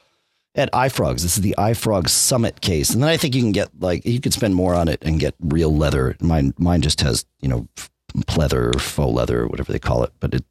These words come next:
it looks fine and it's sturdy and all that good stuff. So that's the iFrog Summit case. You got anything else on, uh, on your cool stuff found there, list there, John?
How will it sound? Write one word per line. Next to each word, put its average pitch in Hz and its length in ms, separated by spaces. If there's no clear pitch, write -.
it 87 120
looks 87 220
fine 64 320
and 58 100
it's - 280
sturdy - 500
and 107 160
all 95 100
that 65 120
good - 140
stuff. - 220
So - 200
that's 95 200
the 90 100
iFrog 73 380
Summit - 340
case. 64 320
You 135 80
got 143 100
anything 139 260
else 147 220
on, 151 220
uh, 135 300
on 131 120
your 131 140
cool 147 160
stuff 131 240
found 147 240
there, 147 120
list 139 280
there, 143 120
John? 143 320